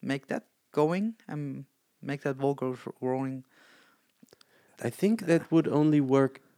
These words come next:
Speaker 2: if, I mean, you might be at a good position for this, I
Speaker 1: Yeah.
Speaker 2: think, because you're getting around a lot. I think you m-, might know
Speaker 1: Yeah.
Speaker 2: many people.
Speaker 1: Yeah.
Speaker 2: And you, as a connector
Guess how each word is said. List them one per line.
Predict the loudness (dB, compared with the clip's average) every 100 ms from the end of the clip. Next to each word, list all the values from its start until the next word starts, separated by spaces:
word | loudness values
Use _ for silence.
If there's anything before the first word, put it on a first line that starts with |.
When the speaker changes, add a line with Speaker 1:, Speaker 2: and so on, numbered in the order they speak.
| 0
Speaker 2:
if, | 2 2 -4 -20 _
I | 6
mean, | 6 6 0
you | -8 0 2
might | 4 2 2
be | 0 0
at | 0
a |
good | 2 0 0
position | -2 -2 -4 -6
for | -4
this, | -2 -2 0
I | 2
Speaker 1:
Yeah. | 2
Speaker 2:
think, | 2 0 0 -6
because | 0 0 0 0
you're | 2 4
getting | 4 4 4
around | 4 2 2
a |
lot. | 2 2 2
I | -2
think | -2 -4 0
you | -4
m-, | -4
might | 0 0 2
know | 2
Speaker 1:
Yeah. | 4
Speaker 2:
many | 4 4
people. | 0 -2 -2 -2
Speaker 1:
Yeah. | -2 -6 -12 -20 -4
Speaker 2:
And | 2 4 4
you, | 0 2 4 4 2 0
as | -2 0
a |
connector | 0 2 2 2 2 2